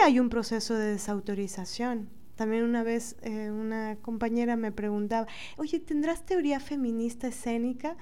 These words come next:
"Ah, el seminario de las Ofelias". Ahí está la investigación, ahí está esa creación. La creé justamente porque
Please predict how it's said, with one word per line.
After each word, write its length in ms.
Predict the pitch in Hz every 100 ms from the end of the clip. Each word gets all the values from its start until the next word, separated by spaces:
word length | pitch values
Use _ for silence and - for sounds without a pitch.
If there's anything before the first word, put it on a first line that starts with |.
| - - - - - - - - - - - -
"Ah, 420 | 247 240 240 233
el 100 | 240
seminario 380 | 247 240 302 415
de 40 |
las 140 | 359 247
Ofelias". 580 | 240 370 466 254 220 - - - - - - - - - - - - - - - - -
Ahí 200 | 220 247
está 300 | 262 - 320
la 100 | 349
investigación, 800 | 320 254 247 233 214 208 - 392 370
ahí 180 | 262
está 340 | 277 294 - 302
esa 260 | 320 302
creación. 600 | 262 233 208 - 311 370 - - - -
La 240 | 233 240 240
creé 500 | 254 247 269 403 - -
justamente 840 | - - 359 370 330 311 302 302 381 - - - - -
porque 600 | 233 233 240 233 -